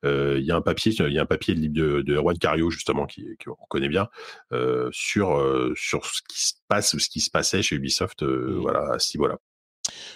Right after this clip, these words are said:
Speaker 2: Plusieurs cadres, d'ailleurs, suspendus pendant, euh, une enquête. Chez Ubisoft, hein, on parle d'Ubisoft,
Speaker 1: Ah,
Speaker 2: mais
Speaker 1: bah,
Speaker 2: enfin, il y a
Speaker 1: c'est
Speaker 2: plein de
Speaker 1: en,
Speaker 2: choses.
Speaker 1: exactement en rapport avec ça, hein, le, le,
Speaker 2: Exactement.
Speaker 1: l'enquête, hein.
Speaker 2: Et, euh, et d'ailleurs, je ferai une remarque. J'ai entendu,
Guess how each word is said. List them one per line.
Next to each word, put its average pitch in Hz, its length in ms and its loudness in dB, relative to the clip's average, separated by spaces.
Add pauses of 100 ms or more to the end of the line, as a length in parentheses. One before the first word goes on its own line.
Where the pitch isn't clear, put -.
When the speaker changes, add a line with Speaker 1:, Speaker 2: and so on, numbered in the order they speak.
(100)
Speaker 2:
Plusieurs 160 400 2
cadres, 175 300 4
d'ailleurs, 131 260 4
suspendus 135 500 2
pendant, 120 580 2
euh, 101 360 4
une 123 140 -2
enquête. 120 500 0 (120)
Chez 147 220 4
Ubisoft, 135 520 2
hein, 123 40 6
on 110 100 2
parle 107 180 4
d'Ubisoft, 104 420 2
Speaker 1:
Ah, - 40 0
Speaker 2:
mais 95 40 6
Speaker 1:
bah, 80 80 4
Speaker 2:
enfin, 78 40 2
il - 20 4
y - 20 4
a 78 60 4
Speaker 1:
c'est 90 140 4
Speaker 2:
plein 87 100 4
de 87 40 4
Speaker 1:
en, 85 160 4
Speaker 2:
choses. 85 120 4
Speaker 1:
exactement 104 440 2
en 98 60 2
rapport 95 220 4
avec 90 160 2
ça, - 140 2
hein, 69 120 -2
le, 71 220 -2
le, 69 80 -4
Speaker 2:
Exactement. 90 420 -2
Speaker 1:
l'enquête, - 320 -10 (340)
hein. - 120 -20
Speaker 2:
Et, 196 400 2
euh, 120 420 4
et 175 160 2
d'ailleurs, 202 440 2
je 135 120 -6
ferai 226 240 4
une 208 80 -2
remarque. 135 460 2 (380)
J'ai 127 180 2
entendu, 175 720 0